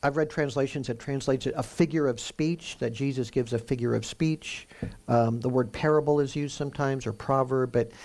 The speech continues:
I, I like the word illustration. So I would say he's giving them an illustration, okay? That's the simplest way to say it. It's not strictly a parable. So Jesus describes what a real shepherd of the real sheep is like, and he takes the true and good shepherd, he describes him, and then he applies it to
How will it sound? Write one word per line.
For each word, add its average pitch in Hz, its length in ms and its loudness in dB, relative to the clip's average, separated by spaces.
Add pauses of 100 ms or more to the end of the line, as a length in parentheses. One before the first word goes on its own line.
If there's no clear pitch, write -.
(220)
I, 165 180 4
I 160 140 2
like 202 160 0
the 160 80 0
word 147 240 2
illustration. 117 760 -2 (180)
So 120 460 0
I 131 100 4
would 151 140 0
say 135 160 0
he's 123 200 -2
giving 147 240 2
them 139 120 0
an 127 100 0
illustration, 104 760 -4
okay? 135 300 2 (320)
That's - 160 0
the 120 80 -6
simplest 123 380 -2
way 110 100 0
to 104 80 -4
say 107 160 -6
it. 101 60 -4
It's - 160 -4
not 226 240 0
strictly 156 340 -2
a 113 80 0
parable. 110 380 -4 (880)
So 196 140 6
Jesus 277 400 2
describes 180 560 2
what 147 80 2
a 135 60 2
real 160 180 0
shepherd 151 400 -2
of 120 80 -4
the 123 80 -2
real 120 160 0
sheep 277 320 2
is 220 160 0
like, 185 300 4
and 147 120 -6
he 147 80 0
takes 190 360 0
the 139 80 0
true 240 500 0
and 165 220 4
good 196 200 6
shepherd, 170 520 -2
he 139 100 -4
describes 170 640 0
him, 160 240 -2
and 135 120 -4
then 135 160 0
he 127 120 0
applies 131 420 0
it 117 160 -10
to 123 420 -4